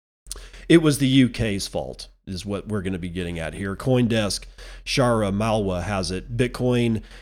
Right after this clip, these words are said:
and Ether slip as U K core C P I reaches the highest since nineteen ninety-two. Pausing to say, why would the U K C P I affect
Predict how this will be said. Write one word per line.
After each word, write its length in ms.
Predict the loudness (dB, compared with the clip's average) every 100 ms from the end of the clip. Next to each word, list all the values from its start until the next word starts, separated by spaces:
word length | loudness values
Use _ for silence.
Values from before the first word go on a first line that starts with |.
| -10
and 240 | -2 -2 0
Ether 400 | 0 0 0 -2
slip 380 | -2 0 0 -2
as 280 | -2 -2
U 300 | 0 6 6
K 400 | 4 2 2 2
core 400 | 0 -2 0 2
C 240 | 0 0 0
P 240 | 0 0
I 240 | 0 0 0
reaches 540 | -2 -2 -4 -4 -4
the 100 | -6
highest 580 | -4 -2 0 -2 -6 -8
since 380 | -4 -4 -4 -4
nineteen 580 | -4 -4 -6 -6 -4
ninety-two. 920 | -2 -2 -4 -6 -8 -6 -6 -6 -10 -14 _ _ _ _ _ -6
Pausing 400 | 0 0 2 0
to 60 | 0
say, 260 | 0 0
why 260 | 0 0 0
would 200 | 0 -2
the 180 | -4 -6 -8
U 240 | -2 -2
K 340 | -2 -4 -2 -2
C 260 | -4 -4
P 240 | -4 -4 -2
I 340 | -2 -4 -6 -8
affect 500 | -12 -8 -8 -8 -10